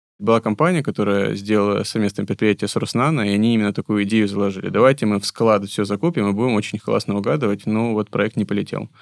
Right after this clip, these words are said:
То есть модель нужно правильно подобрать, конкретно под этот рынок такая не подходит.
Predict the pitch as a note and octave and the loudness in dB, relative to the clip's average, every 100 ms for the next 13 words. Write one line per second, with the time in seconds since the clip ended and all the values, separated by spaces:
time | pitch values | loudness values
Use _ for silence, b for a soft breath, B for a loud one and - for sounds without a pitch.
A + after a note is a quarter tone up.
0 | B B B - G#2 - - - F#2 A#2 | B B B -2 -2 -2 -10 -6 0 2
1 | A2+ A#2 A2+ C3+ B2+ G#2+ G#2 G2+ G2+ G2+ | 4 4 4 4 4 2 0 0 0 0
2 | - - - B2+ - G2+ G2+ G2+ G2+ G2 | -4 -4 -2 -2 -4 -4 -4 -2 -2 -2
3 | A2 A#2 A2 G#2+ G#2 G2 G2 - - - | -2 -4 -6 -4 -2 -2 -6 -12 -12 -12